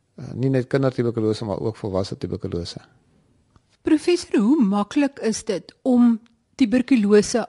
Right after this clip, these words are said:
Speaker 2: aan te steek?
Speaker 1: Miskien moet ek net eers verduidelik, daar's 'n verskil tussen aansteek van tuberkulose, dit wil sê om die infeksie te kry,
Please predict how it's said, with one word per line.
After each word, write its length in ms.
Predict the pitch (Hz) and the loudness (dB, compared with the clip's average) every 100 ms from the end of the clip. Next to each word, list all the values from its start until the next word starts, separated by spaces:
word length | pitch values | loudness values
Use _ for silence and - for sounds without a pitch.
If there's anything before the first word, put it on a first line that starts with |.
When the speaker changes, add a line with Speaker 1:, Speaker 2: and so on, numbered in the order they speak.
| - | 0
Speaker 2:
aan 240 | 202 202 | 2 2
te 120 | 240 | 0
steek? 720 | - - 202 - - - - _ _ _ _ _ _ _ | -2 -4 -8 -8 -10 -14 -20 _ _ _ _ _ _ _
Speaker 1:
Miskien 340 | - 117 - 196 | -14 -12 -2 0
moet 100 | 196 | 2
ek 80 | 180 | 2
net 160 | 185 | 2
eers 180 | 175 165 | 0 0
verduidelik, 800 | 156 127 131 139 135 - - - _ _ _ | 0 2 2 2 -2 -4 -20 -20 _ _ _
daar's 200 | - 123 | -2 -2
'n 60 | 139 | -2
verskil 360 | 139 - 185 | -6 2 2
tussen 280 | 175 165 139 - | 2 -2 -6 -6
aansteek 540 | 165 175 175 - 175 160 | 0 2 2 0 -2 -2
van 220 | 156 143 | -2 -2
tuberkulose, 640 | 143 139 131 110 110 123 | 0 0 0 -2 -2 -2
dit 180 | 139 131 | -4 -4
wil 100 | - | -4
sê 160 | - 127 | -4 -4
om 100 | 117 | -4
die 100 | 110 | -6
infeksie 520 | 113 - 156 - 170 | -10 -4 -2 -2 -4
te 120 | 151 | -4
kry, 360 | 147 160 214 | -2 -2 -2